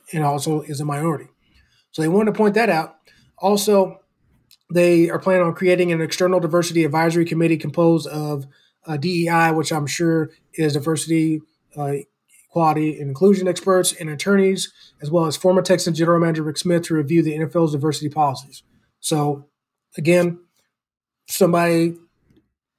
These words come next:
again, at least on paper, you know, reviewing the N F L's policies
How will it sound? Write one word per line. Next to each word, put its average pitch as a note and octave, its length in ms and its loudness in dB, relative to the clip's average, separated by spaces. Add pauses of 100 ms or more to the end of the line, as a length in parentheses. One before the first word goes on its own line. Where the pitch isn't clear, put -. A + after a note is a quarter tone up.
again, D3 300 -2
at C#3 60 -6
least D3+ 160 -2
on C#3+ 100 0
paper, D3 460 0 (300)
you D3 80 -6
know, C3 200 -6 (1400)
reviewing E3 580 0
the C#3 60 -2
N D3 80 -2
F C#3+ 100 -4
L's C#3 160 -2
policies D3 580 0